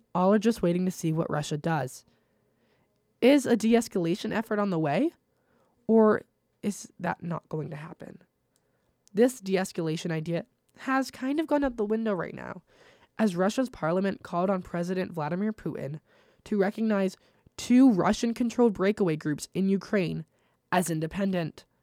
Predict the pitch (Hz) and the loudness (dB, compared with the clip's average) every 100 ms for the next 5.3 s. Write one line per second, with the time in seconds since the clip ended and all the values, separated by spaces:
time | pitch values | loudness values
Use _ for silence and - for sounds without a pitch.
0 | _ _ _ _ _ 190 220 208 214 185 | _ _ _ _ _ 4 6 6 4 2
1 | - 208 190 190 170 180 196 165 - 160 | 0 0 2 0 0 -2 -2 -4 -6 -2
2 | 180 190 175 175 143 160 - 180 180 165 | 0 2 0 0 -2 -4 -6 -6 -4 -6
3 | - 170 175 - 170 160 156 156 165 151 | -4 -4 -4 -6 -8 -6 -6 -6 -8 -6
4 | 156 156 - - 156 151 160 147 147 160 | -6 -6 -10 -8 -4 -4 -4 -4 -4 -2
5 | 151 147 - | -2 -4 -10